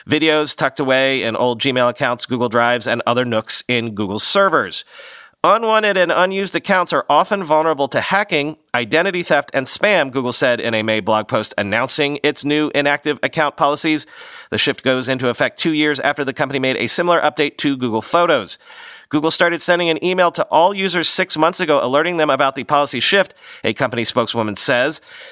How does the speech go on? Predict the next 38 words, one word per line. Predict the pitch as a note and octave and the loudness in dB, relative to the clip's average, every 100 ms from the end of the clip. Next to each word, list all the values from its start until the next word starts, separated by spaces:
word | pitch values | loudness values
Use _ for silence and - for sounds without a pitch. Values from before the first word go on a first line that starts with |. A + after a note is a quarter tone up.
| - | -6
The | G#2 | -4
Gmail | E2+ B2+ B2 A#2+ | -2 0 2 0
parent | C3 B2+ B2 G#2+ | 2 2 0 -2
is | A#2 | -2
taking | - C3 A#2+ | 0 -2 0
a | G#2 A2 | -2 -2
phased | - C3+ C#3 | 0 0 -2
approach | B2 D3+ C3 - - _ - | -2 -2 0 -2 -4 _ -4
to | D3+ | -2
the | B2+ A#2 | 0 0
removal | A#2+ D3+ D#3 | 0 0 0
process, | D#3+ C#3+ E3 C3+ | 0 -2 0 0
starting | - D3 D#3+ | 0 0 0
with | F3 F3 | -2 -4
accounts | - D3 D3 | -2 -2 -2
that | C#3 | -2
were | B2+ | -4
created | - - D#3 D#3 - | -4 0 2 0 0
and | D3 C3+ | -2 0
never | C#3 B2 | -2 -2
used. | A#2+ C#3 G#3+ D3 E2 - - - - - | -4 0 0 0 -4 -12 -16 -20 -12 -6
The | |
company | A2 B2 B2 | -4 -2 -2
says | - B2 B2 | 2 2 0
it | A#2 B2 | -2 -2
will | B2+ | -2
continue | A#2 A#2+ - D3+ C#3 | -4 -4 -2 -2 -2
to | A#2+ | 0
send | D3+ B2 | 0 0
multiple | C#3 C#3 C3+ | 0 0 0
notifications | C3+ C#3 C3 D3 C3+ C3 - | 0 0 -2 -4 -2 -2 -2
to | B2 | -2
accounts | D3 C#3 C3 | 0 -2 -2
and | - B2 A#2 | -2 -2 -2
their | |
corresponding | G#2 C3+ B2 - A#2 G#2+ | -2 -2 0 0 -2 -2
recovery | G2+ - A#2+ G#2 D#3 | -6 -4 -4 -4 -2
emails | E3 D#3 D3 | 2 2 0